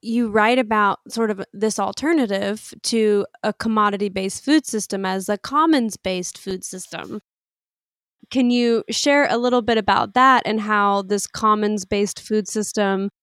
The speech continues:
is a more equitable system for communities?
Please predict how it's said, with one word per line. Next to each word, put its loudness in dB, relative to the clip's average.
is 4
a 0
more 4
equitable 2
system -4
for 2
communities? -2